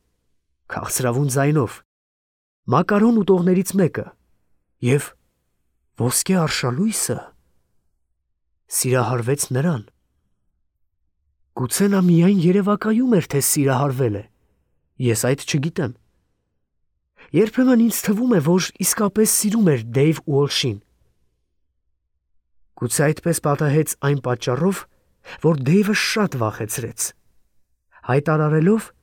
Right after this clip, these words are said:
թե նա իրեն է պատկանում մինչև մահը,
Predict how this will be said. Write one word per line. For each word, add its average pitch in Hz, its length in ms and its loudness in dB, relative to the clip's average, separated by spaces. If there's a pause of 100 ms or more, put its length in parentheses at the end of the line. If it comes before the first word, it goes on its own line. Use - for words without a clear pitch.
(400)
թե 170 100 0
նա 196 220 2
իրեն 214 320 4
է 156 60 2
պատկանում 120 580 -4
մինչև 151 400 0
մահը, 131 380 0